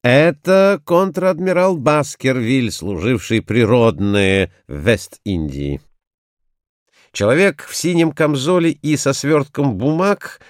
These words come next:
сэр Вильям Баскервиль, бывший председателем комитета в палате общин при Питте». «А этот?» «Всадник против меня, в чёрном бархатном камзоле с кружевами». «О,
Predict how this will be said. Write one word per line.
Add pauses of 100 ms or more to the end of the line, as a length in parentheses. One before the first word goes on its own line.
(120)
сэр
Вильям
Баскервиль, (240)
бывший
председателем
комитета
в
палате
общин
при
Питте». (1400)
«А
этот?» (1000)
«Всадник
против
меня, (300)
в
чёрном
бархатном
камзоле
с
кружевами». (1080)
«О,